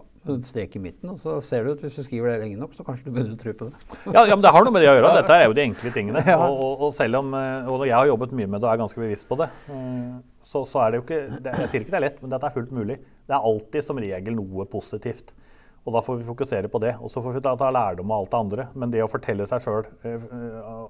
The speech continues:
Speaker 2: alt som har gått til dundas, jeg tror ikke det er med på å løse at det kommer til å bli bedre.
Speaker 1: Nei.
Speaker 2: Det er bare selvforsterkende. Så skal du forsterke noe, så forsterk de positive følelsene du har i kroppen.
Speaker 1: Ja, ja.
Speaker 2: Eh, erkjenn at det finnes noe skit her, men forsterk det motsatte.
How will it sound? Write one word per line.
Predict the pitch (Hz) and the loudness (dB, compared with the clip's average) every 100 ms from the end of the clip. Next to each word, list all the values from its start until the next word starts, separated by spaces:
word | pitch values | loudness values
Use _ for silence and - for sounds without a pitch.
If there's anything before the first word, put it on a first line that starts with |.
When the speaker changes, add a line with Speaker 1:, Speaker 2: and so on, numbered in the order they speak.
| - | -8
Speaker 2:
alt | 104 | -8
som | 117 | -6
har | 117 | -6
gått | 123 131 | -4 -4
til | |
dundas, | 117 143 147 - | -2 -4 -6 -8
jeg | - | -10
tror | 113 | -10
ikke | - 123 | -8 -8
det | 101 98 | -6 -6
er | 117 117 | -4 -4
med | 101 - | -6 -6
på | 117 117 | -6 -6
å | 123 120 | -6 -2
løse | 104 92 - 127 | -4 -4 -10 -12
at | - 135 113 | -8 -10 -8
det | 113 | -8
kommer | 117 104 | -6 -6
til | |
å | 113 | -4
bli | 123 | -2
bedre. | 123 151 - 143 | -2 -4 -10 -2
Speaker 1:
Nei. | 131 | 0
Speaker 2:
Det | 131 | 2
er | 139 | 0
bare | 117 | 0
selvforsterkende. | 117 107 - 110 139 147 - _ - - - _ _ | -2 -6 -8 -8 -10 -16 -18 _ -20 -20 -20 _ _
Så | - 131 131 135 135 - | -8 -4 -2 -4 -4 -6
skal | 131 | -6
du | 123 | -4
forsterke | 147 - 107 - | -4 -2 -2 -2
noe, | 151 | -8
så | 147 139 | -8 -10
forsterk | - - 110 104 | -12 -6 -4 -4
de | - | -8
positive | - 107 - 120 - 123 147 | -12 -14 -12 -12 -6 -6 -4
følelsene | 143 101 98 117 | -4 -4 -6 -6
du | 131 | -4
har | 120 131 | -6 -6
i | |
kroppen. | 131 120 185 - 135 | -10 -12 -14 -10 -2
Speaker 1:
Ja, | 147 | 0
ja. | 196 170 170 _ _ | 0 -6 -14 _ _
Speaker 2:
Eh, | 139 135 139 | -14 -6 -4
erkjenn | 131 - 123 104 | -4 -6 -4 -2
at | 165 - | -4 -6
det | - | -10
finnes | - 123 - | -6 -6 -6
noe | 165 | -10
skit | - 123 170 | -8 -8 -8
her, | 240 - | -12 -12
men | 147 143 - | -12 -12 -12
forsterk | 156 - - 117 107 - - | -12 -12 0 0 0 -6 -8
det | 147 | -6
motsatte. | 120 - 147 233 | -6 -6 -6 -6